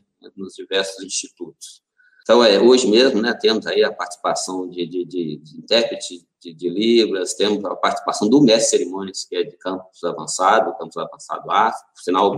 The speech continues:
Márcio, parabéns pelo trabalho e, é, parabéns a toda a equipe, tá? Então, gente, pra finalizar, eu quero dizer o seguinte: acho importantíssima a realização do evento,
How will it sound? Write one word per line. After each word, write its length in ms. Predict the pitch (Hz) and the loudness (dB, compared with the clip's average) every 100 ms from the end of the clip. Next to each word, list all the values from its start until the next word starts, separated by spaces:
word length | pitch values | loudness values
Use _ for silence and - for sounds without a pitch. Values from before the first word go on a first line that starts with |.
| 71 | -2
Márcio, 300 | 90 87 - | 0 0 -2
parabéns 520 | - 90 - 90 101 101 | 0 2 2 -2 -4 -4
pelo 180 | 85 | -12
trabalho 640 | - 78 71 85 104 113 117 - - | -8 -6 -4 0 2 4 0 -6 -6
e, 120 | 113 | 2
é, 80 | 127 | 2
parabéns 640 | 123 117 123 120 127 117 | 2 0 2 2 2 0
a 80 | 117 | -2
toda 420 | - 104 110 113 | -4 0 0 2
a 60 | 110 | -2
equipe, 380 | 104 - - _ _ | -2 -6 -18 _ _
tá? 200 | 165 170 - - - | -6 -6 -8 -16 -16
Então, 180 | - 185 | 0 2
gente, 380 | 160 120 123 - | 4 2 0 0
pra 320 | 143 147 - | 2 4 2
finalizar, 800 | - 135 110 90 104 110 123 117 | 0 0 2 0 2 4 4 2
eu 100 | 110 | -4
quero 260 | - 123 120 | 0 0 0
dizer 180 | - | -2
o 60 | 120 | -4
seguinte: 400 | - 110 87 98 | -4 -6 -8 -4
acho 380 | 117 - 120 107 _ | -4 -2 -6 -8 _
importantíssima 880 | 160 156 160 - 131 - 98 117 - | -6 2 4 4 0 0 0 -2 -2
a 40 | 104 | -2
realização 460 | 92 87 82 87 | -2 -2 -4 -6
do 60 | 90 | -12
evento, 380 | 80 92 113 | -12 -12 -12